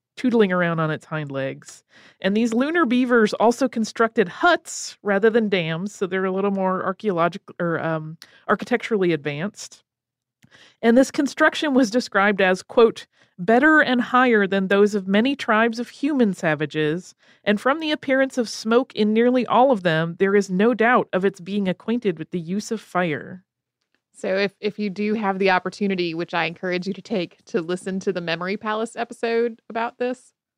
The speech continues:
Speaker 2: one of my favorite parts is about these beavers.
Speaker 1: <laughs> Uh, when you're reading the articles, the, the beaver part is just hilarious to me.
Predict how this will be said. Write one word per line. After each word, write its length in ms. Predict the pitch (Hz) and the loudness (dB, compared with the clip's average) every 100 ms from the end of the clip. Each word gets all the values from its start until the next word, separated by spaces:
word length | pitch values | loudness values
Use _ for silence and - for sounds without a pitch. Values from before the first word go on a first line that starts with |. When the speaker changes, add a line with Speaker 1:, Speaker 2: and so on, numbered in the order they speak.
| _ 180 | _ -12
Speaker 2:
one 180 | 170 | -10
of 100 | 180 | -8
my 80 | 214 | -6
favorite 380 | 226 285 302 294 | 2 2 2 2
parts 320 | 349 285 - | 4 4 2
is 100 | 220 | -6
about 280 | 214 185 185 | 0 0 0
these 160 | 196 185 | -4 -4
beavers. 540 | 180 165 - 190 - _ _ _ - | -4 -2 -6 -8 -16 _ _ _ -4
Speaker 1:
<laughs> 60 | 427 381 539 - - - _ - - - - | 0 6 6 4 -4 -4 _ -20 -16 -6 0
Uh, 140 | 262 - | 0 0
when 220 | 240 311 | 0 2
you're 160 | 294 269 | 4 4
reading 380 | 277 330 311 262 | 4 4 4 4
the 120 | 226 | 4
articles, 720 | 190 220 - 170 160 175 - | 6 4 0 -2 -2 -2 -2
the, 140 | - 202 - - | 0 0 0 0
the 120 | 226 | 0
beaver 400 | 202 262 294 285 | 2 0 2 0
part 320 | - 220 185 | 2 2 4
is 140 | 208 - | 2 0
just 220 | 214 - | -6 -2
hilarious 720 | 208 185 190 175 151 151 - | 0 2 2 0 0 -2 -6
to 140 | - | -6
me. 600 | 170 147 143 139 151 185 | -4 -6 -8 -10 -12 -16